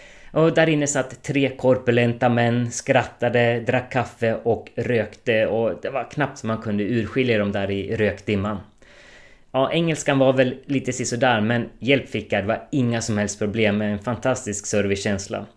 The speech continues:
Så jag gick tillbaks till posten med min fotostatkopia och fick en rad formulär att fylla i. Jag tänkte att jag väntar väl där, men nej då, han viftade iväg mig och sa:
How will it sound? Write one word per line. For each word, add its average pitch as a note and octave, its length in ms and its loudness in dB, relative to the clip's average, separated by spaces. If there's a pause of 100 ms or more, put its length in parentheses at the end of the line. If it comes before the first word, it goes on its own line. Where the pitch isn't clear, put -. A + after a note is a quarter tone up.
(340)
Så - 120 -2
jag D#3+ 80 2
gick - 140 -4
tillbaks D3 360 0
till C#3+ 140 -6
posten B2+ 460 -2
med B2 140 -4
min A#2+ 280 -6
fotostatkopia A2+ 1160 -2
och - 560 -4
fick - 240 -6
en A#2+ 320 0
rad C3 280 2
formulär G#2 640 0
att F#2+ 160 -6
fylla G#2 240 -2
i. F#2+ 220 -4 (1600)
Jag F3 220 2
tänkte C#3 240 0
att - 80 -2
jag C#3 100 4
väntar F#3 280 0
väl G#2 160 -2
där, C#2+ 280 0
men A#2+ 200 2
nej D#3 220 4
då, B2 140 2
han C#3 340 0
viftade C#3+ 360 -2
iväg C#3 240 2
mig B2 100 0
och A#2 60 -4
sa: G#2+ 240 0